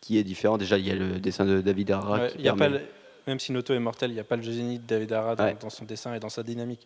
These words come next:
Speaker 1: Et puis, euh, il se permet moins de folie, euh, Edmondson. Euh, on, bah, déjà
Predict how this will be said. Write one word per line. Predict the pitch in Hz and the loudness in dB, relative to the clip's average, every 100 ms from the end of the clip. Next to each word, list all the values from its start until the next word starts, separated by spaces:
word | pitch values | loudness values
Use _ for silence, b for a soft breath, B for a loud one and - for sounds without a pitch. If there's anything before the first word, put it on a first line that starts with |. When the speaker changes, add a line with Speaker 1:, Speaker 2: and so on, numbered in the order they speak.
| _ - | _ -12
Speaker 1:
Et | |
puis, | - 104 98 | -8 -2 2
euh, | 98 101 104 104 107 | 4 6 6 6 6
il | 104 | 2
se | |
permet | - 117 131 | 4 6 6
moins | 143 160 | 4 2
de | |
folie, | - 156 151 120 | 2 4 6 6
euh, | 104 101 | 4 4
Edmondson. | 101 104 104 117 107 | 4 2 2 0 0
Euh, | 98 98 98 | -4 -4 -4
on, | 98 98 | -6 -4
bah, | 98 98 - | -2 -4 -4
déjà | 104 101 104 | -4 0 2